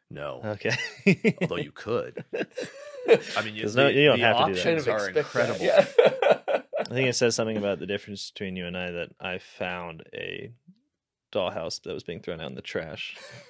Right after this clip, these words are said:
Speaker 1: And
Speaker 2: and just took it.
Speaker 1: snagged that.
Speaker 2: <laughs>
Speaker 1: It's like, "I'll take that."
Speaker 2: Yeah. <laughs>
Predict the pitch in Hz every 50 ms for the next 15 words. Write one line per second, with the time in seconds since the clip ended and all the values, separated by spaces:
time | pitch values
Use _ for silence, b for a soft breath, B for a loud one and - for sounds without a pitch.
0 | - _ - 80 78 - 98 90 85 87 - - - - - - 90 80 80 80
1 | 76 73 69 71 143 - - 170 127 - - 160 - - - 85 - 90 90 -
2 | - 78 - - - - 147 - 113 110 - - - - 214 - - - 233 -
3 | - - 190